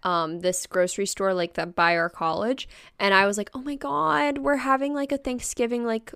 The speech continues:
cook meal type thing tonight. This is so exciting that they're even considering me and they're buying me, like, vegan meat. Like, that's so kind of them. They didn't have to do that." And then I remember showing up to the thing, and then I was like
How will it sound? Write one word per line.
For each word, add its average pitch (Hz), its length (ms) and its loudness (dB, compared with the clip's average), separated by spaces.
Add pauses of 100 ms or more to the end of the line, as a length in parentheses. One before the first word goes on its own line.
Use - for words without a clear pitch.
(120)
cook - 340 -8 (100)
meal 233 460 -4 (100)
type 233 280 -4
thing 220 340 0
tonight. 208 460 -2
This - 180 -6
is 226 80 -10
so 233 180 -4
exciting 233 500 -2
that 202 120 -2
they're 196 100 -4
even 202 220 -2
considering 226 480 -2
me 196 120 -2
and 185 100 -2
they're 185 100 -2
buying 190 260 0
me, 190 120 -2
like, 185 220 -6
vegan 190 300 -4
meat. 190 200 -2
Like, 170 160 -8
that's 185 180 -6
so 185 120 -6
kind 190 340 -6
of 175 100 -8
them. 165 200 -8
They 165 120 -4
didn't 196 200 -6
have 175 220 -8
to 170 80 -10
do 156 200 -6
that." 170 260 -6 (640)
And 214 160 6
then 240 340 8 (320)
I 202 60 8
remember 233 320 6
showing 233 580 4
up 220 300 8 (100)
to 262 160 0
the 240 120 8
thing, 233 380 4
and 226 140 2
then 240 80 2
I 240 100 6
was 247 80 2
like 247 140 0